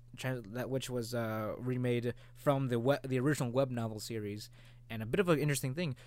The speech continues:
this is, the story wa-, the story was actually, um, uh, it came from a, what is it? It was a, uh, rookie, uh, uh, a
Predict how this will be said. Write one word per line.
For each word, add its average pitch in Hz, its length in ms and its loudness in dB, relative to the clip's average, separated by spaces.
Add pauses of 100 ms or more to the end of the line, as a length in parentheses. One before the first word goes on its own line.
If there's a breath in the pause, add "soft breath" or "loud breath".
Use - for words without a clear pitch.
(100)
this 143 120 -2
is, 139 120 -4 (100)
the 139 300 0
story 196 340 4
wa-, 131 200 4
the 135 160 0
story 175 280 2
was 135 140 4
actually, 127 680 0 (460 soft breath)
um, 117 640 -2 (920)
uh, 110 460 0 (360)
it 135 100 -6
came 170 260 0
from 147 380 2
a, 135 280 0
what 127 120 -2
is 120 120 -2
it? 113 180 -6
It 135 80 -2
was 139 160 2
a, 123 300 4
uh, 117 480 0 (720 soft breath)
rookie, 180 640 2 (400 loud breath)
uh, 135 140 2 (120)
uh, 127 380 2
a 127 160 0